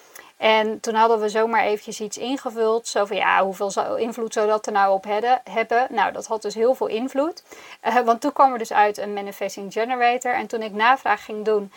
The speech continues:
bij mijn ouders. Mijn ouders <laughs> wisten eerlijk gezegd ook niet meer precies hoe laat ik, eh, was geboren. Ja, ze zeiden 's avonds, want je broer en zus die lagen al op bed. En, eh, ehm,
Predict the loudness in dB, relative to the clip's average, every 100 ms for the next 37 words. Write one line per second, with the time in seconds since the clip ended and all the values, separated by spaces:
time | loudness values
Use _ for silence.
0 | -18 -6 0 4 6 6 2 -2 -4 0
1 | 2 0 0 -2 -2 -2 -4 -4 -6 -4
2 | -4 -2 -2 -2 -4 -2 -2 -2 -6 -8
3 | -2 -2 -2 0 4 2 0 -10 -4 -2
4 | -2 -6 -10 -4 -2 0 2 2 0 -6
5 | -8 -8 -4 2 2 2 -6 -10 -6 -6
6 | -6 -8 -6 -4 -4 -4 -4 -2 0 0
7 | -2 -2 -2 -2 -2 2 4 2 -2 -6
8 | -6 -6 -6 -8 -18 -20 -20 -20 -2 0
9 | 2 0 -2